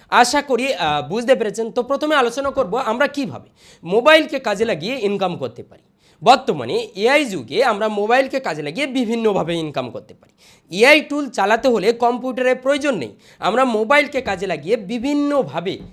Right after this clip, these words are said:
এআই টুলকে কাজে লাগাতে পারি। আমরা এআইকে কাজে লাগিয়ে কনটেন্ট ক্রিয়েশন করতে পারি, যেমন YouTube-এর জন্য ভিডিও বানাতে পারি, যে কোনো দেশের জন্য, যে কোনো ভাষায় এবং যে কোনো প্ল্যাটফর্মের জন্য ভিডিও বানাতে পারি।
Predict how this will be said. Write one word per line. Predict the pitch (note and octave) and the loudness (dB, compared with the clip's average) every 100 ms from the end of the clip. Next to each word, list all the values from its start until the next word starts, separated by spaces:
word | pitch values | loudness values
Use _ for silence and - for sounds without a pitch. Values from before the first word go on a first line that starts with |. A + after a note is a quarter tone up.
| _ | _
এআই | - G#3+ A3+ | 0 2 2
টুলকে | - G#3 F3+ A#3 | -2 -8 -2 -2
কাজে | A#3 G#3 F3 | 0 0 2
লাগাতে | D#3 C#3+ A#2+ | 0 -2 -6
পারি। | A2+ F#2+ _ _ _ _ _ _ _ | -14 -18 _ _ _ _ _ _ _
আমরা | C#3+ D4+ C#3+ B2 - _ | -4 -2 -4 -4 -8 _
এআইকে | - E3 F3+ F#3 G3+ | -10 -6 -6 -6 -8
কাজে | - B2+ F3 | -6 0 0
লাগিয়ে | D#3+ D3+ F3+ | 0 -8 -8
কনটেন্ট | G#3+ A#3 B3+ F#3+ C4+ C#4+ B3 | -4 -4 -4 -2 -2 -2 -6
ক্রিয়েশন | G3 F3 - C#3 | -8 -8 -8 -10
করতে | B2 A2+ - | -10 -14 -16
পারি, | _ _ _ _ _ _ | _ _ _ _ _ _
যেমন | D#3 A#3+ D#4+ C4+ A3+ | -2 2 2 2 -2
YouTube-এর | B3 B3 B3+ | -4 -2 -2
জন্য | G3+ C4 | 2 2
ভিডিও | G#3 A#3 C4+ C#4+ | 2 0 4 4
বানাতে | C4+ C4 C4 | 6 2 2
পারি, | C4 C#4 C4 _ C#3+ | 0 -2 -8 _ -8
যে | D3+ | -6
কোনো | G3+ B3+ | 0 0
দেশের | A3+ A#3 A#3+ C#4 | 4 2 2 -2
জন্য, | G#3 C4 B3+ B3 | 2 2 2 2
যে | F#3+ | 0
কোনো | G3+ A3+ | -2 -2
ভাষায় | F3 F#3+ - C4+ C4 B3+ - - | 0 0 2 6 6 6 0 -4
এবং | A3 D4 B3 E3 | 2 2 2 -2
যে | C4 | 0
কোনো | D4+ D4+ - | 2 -2 0
প্ল্যাটফর্মের | A3+ C4 C4 B3+ C#4 G#3 | 4 4 4 0 0 0
জন্য | A#3+ A3+ | 0 0
ভিডিও | F3+ F3+ F#3 | -2 -2 0
বানাতে | D#3+ C3 G#2+ | -2 -4 -10
পারি। | G#2 | -20